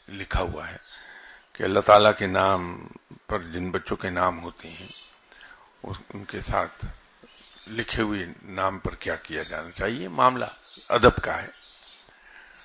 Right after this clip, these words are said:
तो जितना अदब ज्यादा करेगा इंसान उतना फल पा जाता है। तो अदब कर लीजिए उन नामों का।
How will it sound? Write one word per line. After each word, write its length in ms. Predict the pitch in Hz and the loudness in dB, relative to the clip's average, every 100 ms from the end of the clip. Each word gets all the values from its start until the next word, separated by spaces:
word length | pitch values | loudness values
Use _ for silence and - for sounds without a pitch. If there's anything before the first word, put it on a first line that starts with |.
| - - - - - | -20 -20 -20 -18 -18
तो 400 | 104 101 - - - | -16 -16 -18 -20 -12
जितना 360 | 107 107 131 117 | -8 4 10 12
अदब 280 | 113 113 - - - | 12 10 6 -4 -8
ज्यादा 320 | 110 113 110 117 | 4 8 10 8
करेगा 420 | 113 107 101 98 | 6 4 2 0
इंसान 560 | 95 92 - 90 85 85 - - - - - _ - - _ - | 0 -2 0 0 -2 -8 -16 -18 -20 -20 -20 _ -20 -20 _ -12
उतना 300 | - 110 110 | -10 0 0
फल 220 | 98 90 | 2 0
पा 180 | 90 82 | 2 2
जाता 320 | 85 78 - | 2 -4 -8
है। 160 | - - _ _ - - - _ - - - - - _ | -12 -12 _ _ -20 -20 -20 _ -20 -20 -20 -20 -20 _
तो 80 | - | -12
अदब 300 | 87 95 113 - | 0 4 4 2
कर 60 | |
लीजिए 340 | 107 98 92 95 | -2 -4 -6 -6
उन 140 | 90 | -6
नामों 320 | 90 85 87 82 | -4 -4 -4 -8
का। 200 | - | -12